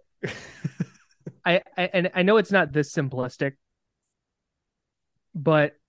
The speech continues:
Speaker 2: I also kind of think that the Niners looked at this Chargers defense and said,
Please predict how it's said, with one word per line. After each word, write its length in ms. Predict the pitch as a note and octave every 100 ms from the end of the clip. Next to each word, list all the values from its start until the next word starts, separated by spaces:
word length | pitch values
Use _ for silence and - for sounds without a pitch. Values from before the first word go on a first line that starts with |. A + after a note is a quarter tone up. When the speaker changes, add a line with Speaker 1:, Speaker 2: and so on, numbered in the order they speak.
| -
Speaker 2:
I 120 | D#3+
also 400 | D#3 E3+ - E3+
kind 240 | - E3 D3+
of 100 | C3
think 280 | - D3+ D#3
that 120 | C#3
the 80 | C#3
Niners 380 | C3 C#3 C#3
looked 240 | C3 C3+ -
at 100 | C3+
this 140 | C3
Chargers 380 | - C3+ - B2+
defense 680 | - B2+ D3+ C#3+ D3 - - _ _ _ _ _
and 140 | D#3+ C#3
said, 400 | D#3 C#3 B2+